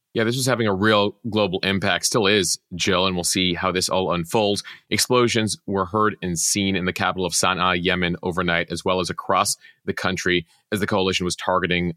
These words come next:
uh, Houthi-controlled sites, uh, including weapons depots. This is sort of the definition of mess around and find out. Earlier this week, the Biden administration said to the Houthis, "Stop, cease the attacks, or suffer the consequences."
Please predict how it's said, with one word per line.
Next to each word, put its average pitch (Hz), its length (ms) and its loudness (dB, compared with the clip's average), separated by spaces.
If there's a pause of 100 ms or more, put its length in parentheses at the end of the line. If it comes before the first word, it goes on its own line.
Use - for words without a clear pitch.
uh, 82 140 -2 (100)
Houthi-controlled 87 840 -2 (340)
sites, - 600 0 (140)
uh, 80 260 -2
including 90 320 -2
weapons 92 380 0
depots. - 500 -6 (540)
This 131 120 0
is 165 120 2
sort 233 120 4
of 233 60 2
the 147 60 2
definition 123 420 2
of 92 100 2
mess 98 240 2
around 95 300 2
and 87 140 -2
find 85 280 0
out. - 360 -6 (200)
Earlier 107 260 2
this 113 180 -2
week, 85 220 -2
the 90 100 -4
Biden 87 140 2
administration 90 600 -2 (220)
said 101 240 0
to 135 80 0
the 131 80 2
Houthis, 95 500 0 (400)
"Stop, - 520 0 (360)
cease 120 320 0
the 156 140 2
attacks, - 500 -2 (220)
or 104 100 2
suffer 95 460 0 (220)
the 101 60 -2
consequences." 85 800 -4